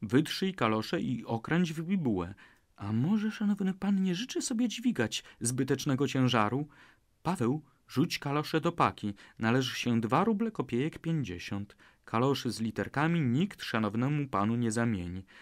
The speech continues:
A to przykra rzecz znaleźć w miejsce nowych artykułów dziurawe graty. Dwa ruble pięćdziesiąt kopiejek do kasy z tą karteczką. Panie kasjerze, pięćdziesiąt kopiejek reszty dla szanownego pana.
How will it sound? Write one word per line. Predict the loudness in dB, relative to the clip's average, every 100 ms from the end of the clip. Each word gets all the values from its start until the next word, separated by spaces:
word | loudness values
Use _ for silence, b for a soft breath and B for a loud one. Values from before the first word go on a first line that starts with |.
| B B -4
A | -4
to | -2 -4
przykra | -4 -6 -2 -2
rzecz | 0 0 -2 -4
znaleźć | -2 0 2 0 -2 -4
w |
miejsce | 0 0 0 -2 0
nowych | 0 -2 -4
artykułów | -4 -2 -2 0 0 -4 -18 B -4
dziurawe | 2 4 4 4 4
graty. | 4 4 2 -2 -6 -8 b b b -4
Dwa | 0 2 2
ruble | 2 -2 -2
pięćdziesiąt | 0 0 -2 -6 -6
kopiejek | -6 -2 0 0 -2
do | -4
kasy | -6 -8 -8 -10 B
z | -4
tą | 0 0
karteczką. | 0 -4 -6 -10 -8 -6 -8 B B B
Panie | 4 6 6
kasjerze, | 2 4 2 2 0
pięćdziesiąt | 0 2 2 4 2 2
kopiejek | 0 0 4 6 6 6
reszty | 4 4 2 0 0 B 0
dla | 2 4
szanownego | 4 4 6 6 4
pana. | 2 -4 -4 -12